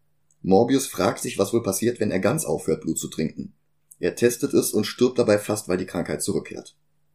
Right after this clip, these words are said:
Er bekommt Besuch von Milo, der noch nichts von dem mehr oder weniger erfolgreichen Experiment weiß. Morbius hat kein Blut mehr, also nutzt er Blut, um von innen das Wort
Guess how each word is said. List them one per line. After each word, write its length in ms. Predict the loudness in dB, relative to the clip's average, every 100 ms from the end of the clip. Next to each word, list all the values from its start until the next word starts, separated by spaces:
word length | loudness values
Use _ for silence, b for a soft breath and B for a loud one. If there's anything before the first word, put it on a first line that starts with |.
| _ _ _ _ _ _ _ _ _ _ _ _ 2
Er 80 | 2
bekommt 240 | 4 2
Besuch 240 | 2 0
von 240 | 0 2 4
Milo, 560 | 6 6 6 4 0 -2
der 160 | -2
noch 200 | 0 0
nichts 280 | -2 -2 -2
von 160 | 0 2
dem 360 | 0 0 -6 _ _ _ _ _ _ _ _ _
mehr 320 | 0 4 4
oder 180 | 4 2
weniger 280 | 2 2 0
erfolgreichen 600 | -2 2 0 2 0 0
Experiment 480 | -4 -6 -4 -4 0
weiß. 440 | 2 2 -4 -12 _ _ _ _ _ _ _ _ _ 2
Morbius 420 | 4 4 2 2
hat 160 | -2 0
kein 240 | 0 0
Blut 280 | 0 -4 0
mehr, 340 | 2 2 -2 _ _ _ -2
also 240 | 0 0
nutzt 340 | 2 2 2 2
er 140 | 2
Blut, 500 | 2 -2 -2 -4 -16 _ -4
um 160 | -2 0
von 300 | 2 2 6
innen 340 | 8 8 2
das 260 | 0 -2 4
Wort 400 | 6 6 0